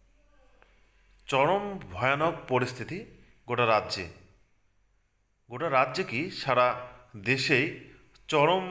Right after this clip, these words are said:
ভয়ানক পরিস্থিতি চলছে। লকডাউন ছাড়া হয়তো আর কোনো উপায় নেই। এই মুহূর্তে একটি নতুন নির্দেশিকা জারি হয়েছে, আগামীকাল থেকে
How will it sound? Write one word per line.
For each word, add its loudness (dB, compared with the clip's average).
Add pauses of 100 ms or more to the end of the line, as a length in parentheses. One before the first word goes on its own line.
(140)
ভয়ানক 0 (200)
পরিস্থিতি -2
চলছে। -6 (1080)
লকডাউন 0
ছাড়া 2 (560)
হয়তো 0
আর 6 (480)
কোনো -2
উপায় 2
নেই। 2 (1000)
এই 4
মুহূর্তে 0 (280)
একটি -10
নতুন -2 (1900)
নির্দেশিকা 2
জারি 2
হয়েছে, 0 (1400)
আগামীকাল 2
থেকে 0